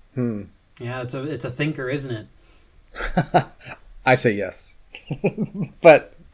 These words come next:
Speaker 1: I mean,
Speaker 2: I
Speaker 1: we could,
Speaker 2: thi-
Speaker 1: we could all do without The Godfather Three, right?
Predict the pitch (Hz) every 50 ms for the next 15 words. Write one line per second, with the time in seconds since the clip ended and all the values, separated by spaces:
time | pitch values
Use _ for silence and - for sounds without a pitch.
0 | - - - - - - _ - 127 127 135 135 117 110 - - - - - -
1 | - 131 131 151 - - 127 - - - - - 135 143 147 147 151 151 139 139
2 | 131 - 127 123 123 120 - 120 107 107 104 - - 113 107 104 98 92 101 104
3 | 107 - -